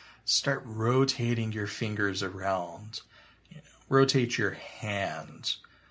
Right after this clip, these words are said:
and just kind of, you know, stretch them out slowly. It's going to feel great, especially if they really enjoy the sensation of being stretched. What I generally recommend,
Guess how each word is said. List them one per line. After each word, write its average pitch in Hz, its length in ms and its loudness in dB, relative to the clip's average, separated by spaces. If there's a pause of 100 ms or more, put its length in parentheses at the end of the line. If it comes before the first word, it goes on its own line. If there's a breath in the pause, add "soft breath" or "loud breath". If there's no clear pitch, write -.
(320 soft breath)
and 110 240 -6
just - 320 0
kind 135 280 0
of, 117 360 -2
you 123 140 -4
know, - 80 -6
stretch - 580 -4
them 120 220 0
out 113 260 2
slowly. 131 1700 2 (480 loud breath)
It's - 120 0
going 135 220 4
to 131 120 2
feel 113 360 2
great, 113 600 2
especially 123 540 2
if 120 100 -4
they 117 100 4
really 110 320 0
enjoy 110 400 2
the 110 120 0
sensation 104 640 0
of 101 100 -2
being 98 220 -6
stretched. - 1040 -2 (600 soft breath)
What 127 160 2
I 143 140 8
generally 139 560 4
recommend, 117 720 0